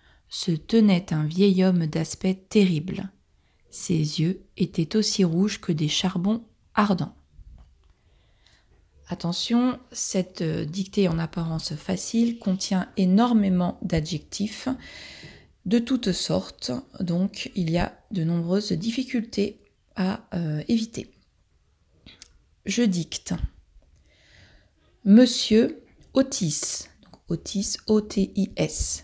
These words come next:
Monsieur, vous l'écrirez bien en entier. Monsieur Otis, O T I S. Perçut distinctement, Monsieur Otis perçut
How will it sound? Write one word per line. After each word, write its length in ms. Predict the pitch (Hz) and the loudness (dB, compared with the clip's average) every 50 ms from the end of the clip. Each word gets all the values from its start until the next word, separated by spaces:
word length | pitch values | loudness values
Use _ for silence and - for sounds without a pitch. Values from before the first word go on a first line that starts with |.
| - _ - | -12 _ -6
Monsieur, 320 | 165 160 - - 190 190 | -4 -4 -4 0 0 0
vous 120 | 185 180 | 0 0
l'écrirez 340 | 175 165 156 - 170 165 165 | -2 -4 -4 -2 -2 -2 -2
bien 200 | 160 175 185 185 - | 0 0 0 0 0
en 140 | 208 190 185 | 2 2 2
entier. 480 | 185 185 190 - - - 190 - - - - - _ _ | 2 0 -2 -4 -6 -8 -8 -8 -10 -16 -20 -20 _ _
Monsieur 720 | - 185 196 202 196 196 - - - - 190 202 240 269 - - _ _ _ _ _ | 4 4 6 4 4 0 -4 -4 0 2 2 2 2 0 -6 -14 _ _ _ _ _
Otis, 680 | - 175 175 - - - 208 233 - - - - - - 294 294 - _ _ | -2 -2 -2 -2 -4 -4 -2 -2 -2 -2 -2 -2 -4 -4 -6 -8 -10 _ _
O 140 | - 175 165 | -4 -4 -4
T 240 | 156 - - 156 - - | -2 -4 -6 -6 -6 -8
I 120 | 151 - | -10 -6
S. 460 | - 160 160 - - - - - - - - - - - - - - - _ _ - - _ _ _ _ _ _ _ _ _ _ _ _ _ _ _ _ _ _ _ _ - _ _ _ _ _ _ _ _ _ _ - _ _ _ - _ _ | -6 -6 -6 -6 -6 -8 -8 -10 -12 -16 -20 -20 -20 -20 -20 -20 -20 -20 _ _ -20 -20 _ _ _ _ _ _ _ _ _ _ _ _ _ _ _ _ _ _ _ _ -20 _ _ _ _ _ _ _ _ _ _ -20 _ _ _ -20 _ _
Perçut 680 | - 262 254 254 - - - - - - 208 175 - - - - - - - _ _ _ _ _ _ _ - - - _ _ _ _ _ _ _ _ | 0 0 2 2 2 2 2 0 0 0 0 6 8 8 8 8 4 -4 -10 _ _ _ _ _ _ _ -20 -20 -20 _ _ _ _ _ _ _ _
distinctement, 1200 | - 175 175 226 214 214 - - - - 180 170 170 - - - - - 220 214 214 233 269 - - - - _ _ _ _ _ _ - - - | -6 -6 -4 -2 -2 -2 -2 -2 -2 -2 -2 -2 -2 -4 -10 -14 -6 -2 2 4 4 4 2 0 -4 -12 -20 _ _ _ _ _ _ -20 -10 -6
Monsieur 420 | 202 160 156 - - - - - - - | -4 -4 -4 -6 -8 -8 -8 -8 -4 -4
Otis 540 | 214 196 208 - - 165 165 - - - - - _ _ _ _ _ | -6 -6 -6 -8 -8 -8 -8 -8 -8 -10 -12 -14 _ _ _ _ _
perçut 760 | - 208 202 - - - - - - - 202 196 190 - | -2 -2 -2 -2 -4 -4 -4 -4 -2 -2 -2 -2 -2 -4